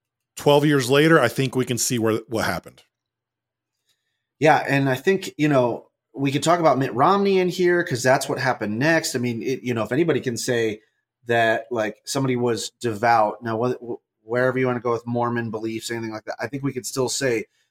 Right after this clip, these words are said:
Speaker 2: there's a common moral background here. And it, I
Speaker 1: Whether
Speaker 2: mean,
Speaker 1: you
Speaker 2: written
Speaker 1: believe they're a cult or not, they
Speaker 2: Right.
Speaker 1: at least have great family values and they're gonna treat people really well.
Speaker 2: Right, exactly. And he got beaten so badly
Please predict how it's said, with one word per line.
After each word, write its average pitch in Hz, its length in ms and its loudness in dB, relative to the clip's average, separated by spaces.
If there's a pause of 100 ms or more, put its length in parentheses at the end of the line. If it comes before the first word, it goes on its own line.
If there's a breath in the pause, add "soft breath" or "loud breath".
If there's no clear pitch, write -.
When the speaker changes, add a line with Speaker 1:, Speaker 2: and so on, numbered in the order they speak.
(140)
Speaker 2:
there's 117 200 -2
a 110 100 0
common 127 580 -2
moral 117 680 -2
background 107 720 -4
here. 98 420 -10 (440)
And 107 500 0 (760)
it, 127 120 -4
I 127 40 2
Speaker 1:
Whether 185 180 6
Speaker 2:
mean, 240 60 4
Speaker 1:
you 262 60 6
Speaker 2:
written 226 120 6
Speaker 1:
believe 233 200 6
they're 247 160 8
a 233 60 6
cult 214 340 8
or 220 100 8
not, 127 480 6 (260 soft breath)
they 156 240 6
Speaker 2:
Right. 180 100 10
Speaker 1:
at 160 60 0
least 175 400 4
have 165 300 6
great 160 280 6
family 170 360 6
values 139 460 6
and 139 80 0
they're 131 120 2
gonna 135 180 2
treat 127 240 -2
people 117 260 0
really 107 220 2
well. 92 320 -6 (400)
Speaker 2:
Right, 247 180 6
exactly. 135 580 2
And 139 120 2
he 196 180 -2
got 143 320 2
beaten 127 540 -4
so 202 500 0
badly 104 680 -2